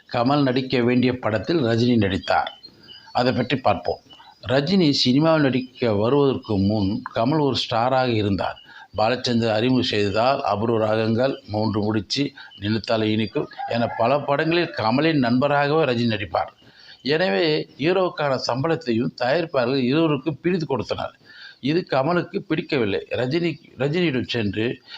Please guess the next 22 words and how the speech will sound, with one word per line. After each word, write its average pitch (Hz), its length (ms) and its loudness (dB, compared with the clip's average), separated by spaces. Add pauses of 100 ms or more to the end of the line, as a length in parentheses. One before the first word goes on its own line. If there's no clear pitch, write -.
(120)
"இனிமேல் 175 600 0
நாம் 139 240 0
சேர்ந்து 156 480 0
நடிக்க 127 380 -2
வேண்டாம், 107 580 0 (460)
தனித்தனியாக 156 800 0
நடித்து 131 560 -2
முழு 151 280 0
சம்பளத்தையும் 139 760 -2
வாங்குவோம்" 117 520 0
என 110 300 -4
சொல்ல 120 400 0 (280)
ரஜினியும் 151 460 -2
அதை 120 200 0
ஏற்றுக்கொண்டார். 104 760 -6 (1120)
ஆரம்பத்தில் 139 880 -2
ரஜினிக்கு 139 600 -2
வந்தது 120 400 0
எல்லாமே 143 640 2
நெகட்டிவான 131 800 -2
வேடங்கள் 110 480 -4
தான். 98 180 -6